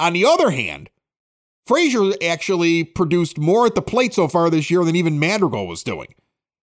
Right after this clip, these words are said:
Like, with, with Frazier, you would actually improve your team. That would be a move I'd be excited about.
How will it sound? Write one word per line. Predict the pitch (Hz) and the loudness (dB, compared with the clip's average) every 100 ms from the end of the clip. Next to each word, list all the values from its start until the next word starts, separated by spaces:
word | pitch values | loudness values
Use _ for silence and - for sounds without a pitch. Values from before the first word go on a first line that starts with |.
| _ | _
Like, | 185 185 | 0 2
with, | 196 196 196 | 2 0 0
with | 208 - | -4 -4
Frazier, | - 294 370 311 175 131 131 - _ _ _ | -2 0 2 2 2 2 -2 -6 _ _ _
you | 165 262 | 0 2
would | 233 | 2
actually | 202 196 - 196 185 | 2 -2 -2 0 0
improve | 151 - - 262 294 196 | 0 -4 -2 0 2 2
your | 196 190 | 2 2
team. | - - 185 98 82 | 0 -4 -4 -6 -4
That | 180 359 403 | -2 2 2
would | 294 | 2
be | 269 | 0
a | 247 | 0
move | 196 208 202 | 0 0 2
I'd | 156 165 147 | 2 0 0
be | 156 | -2
excited | 131 - 151 143 110 | -2 -6 -4 -4 -6
about. | 85 76 - | -8 -10 -10